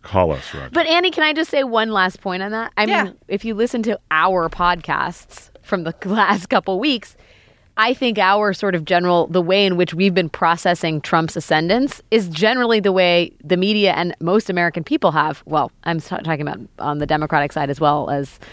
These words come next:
Speaker 2: this, if there is a center left, which is like, "It's hilarious.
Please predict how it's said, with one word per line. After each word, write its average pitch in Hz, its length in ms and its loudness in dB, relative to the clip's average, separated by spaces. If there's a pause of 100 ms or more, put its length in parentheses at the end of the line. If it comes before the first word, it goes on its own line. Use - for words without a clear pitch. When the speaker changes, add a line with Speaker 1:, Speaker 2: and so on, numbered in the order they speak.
(140)
Speaker 2:
this, - 300 -6
if 151 100 -4
there 156 180 4
is 156 140 6
a 143 60 0
center 147 340 -4
left, 139 300 0 (320)
which 240 240 -2
is 220 180 0
like, 202 320 0
"It's - 180 -2
hilarious. 202 680 0